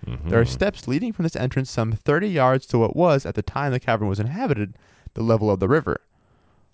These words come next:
Speaker 1: When I saw
Speaker 2: Hmm.
Speaker 1: the chisel marks on the wall inside the entrance, I became interested, securing my gun,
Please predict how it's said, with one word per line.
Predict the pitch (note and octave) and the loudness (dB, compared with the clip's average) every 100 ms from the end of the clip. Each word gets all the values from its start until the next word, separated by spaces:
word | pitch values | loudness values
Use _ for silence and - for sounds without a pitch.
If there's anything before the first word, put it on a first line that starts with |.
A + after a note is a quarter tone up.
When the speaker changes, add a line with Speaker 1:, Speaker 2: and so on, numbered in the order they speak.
| - | -4
Speaker 1:
When | A2+ | 2
I | B2 | 2
saw | - E3+ G#3 | 2 2 0
Speaker 2:
Hmm. | |
Speaker 1:
the | A3+ | 0
chisel | - A3+ | 0 2
marks | E3 B2+ B2+ | 4 2 2
on | C3+ | 0
the | A#2 | 0
wall | A#2 C3+ C3 | 2 2 2
inside | C3+ D3+ D3+ | 0 0 0
the | D#3 | 0
entrance, | E3+ C#3 A2 - | -2 0 0 0
I | A2+ | -4
became | C3 C#3+ - | -4 -4 -4
interested, | D#3 F3 G2+ - - | -4 -2 -2 -2 -8
securing | - - - D3 F3 | -10 -6 -2 0 0
my | D#3 D3+ | -4 -2
gun, | A#2 G#2 G#2+ A#2+ | 0 2 0 -4